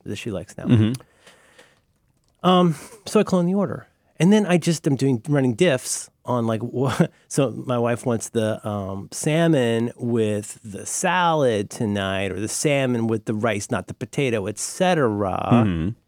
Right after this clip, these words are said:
Speaker 1: And so you go and you clone that. And after you clone that, it says, like, "Do you wanna express reorder this, put this in the bag?" These are all, to me, like, really obvious things. Like, I, here's, I think to myself, "Oh, here's how I would do that. Here's how I wouldn't do that."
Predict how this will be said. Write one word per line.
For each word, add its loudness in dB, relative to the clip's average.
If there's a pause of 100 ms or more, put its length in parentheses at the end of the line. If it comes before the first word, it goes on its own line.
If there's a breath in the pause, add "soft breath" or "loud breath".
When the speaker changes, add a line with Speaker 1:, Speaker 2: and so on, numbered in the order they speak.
(160)
Speaker 1:
And -10
so -6
you -2
go -8
and -8
you -6
clone 0
that. 0
And 0
after -2
you 0
clone 0
that, 0
it -4
says, -4
like, -2
"Do -4
you 0
wanna 0
express 0
reorder 4
this, -2
put -2
this -8
in 2
the 0
bag?" 0
These 0
are 2
all, 2 (680)
to 0
me, 4
like, 0 (260)
really 2
obvious 2
things. -4 (320)
Like, 0
I, 0
here's, -2
I 0
think 0
to -4
myself, -2
"Oh, 2
here's -2
how -2
I 0
would -2
do -2
that. -2
Here's -4
how -4
I -4
wouldn't 0
do 0
that." -2